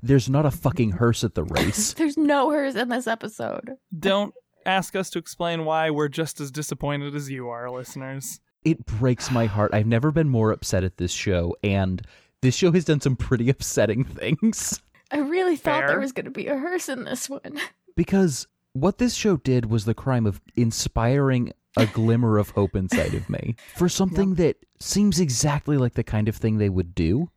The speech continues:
Speaker 3: It would be the Riverdaleist thing.
Speaker 1: And then just, nope, not today,
Speaker 3: Nope.
Speaker 1: idiot.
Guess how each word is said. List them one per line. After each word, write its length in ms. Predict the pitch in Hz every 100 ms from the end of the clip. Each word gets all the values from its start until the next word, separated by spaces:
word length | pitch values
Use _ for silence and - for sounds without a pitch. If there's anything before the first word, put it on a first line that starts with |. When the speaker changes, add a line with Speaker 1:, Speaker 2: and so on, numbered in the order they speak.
| _
Speaker 3:
It 100 | 254
would 100 | 254
be 80 | 269
the 80 |
Riverdaleist 580 | 240 285 262 277 277 277
thing. 500 | - 311 339 226 147 165
Speaker 1:
And 180 | 175
then 120 | 175 151
just, 240 | 139 - _ _ _ _
nope, 500 | 113 - 123 175 - - _ _
not 340 | 98 107 131 -
today, 520 | 147 135 143 117 87
Speaker 3:
Nope. 80 | - _ _ _
Speaker 1:
idiot. 580 | 98 104 95 117 -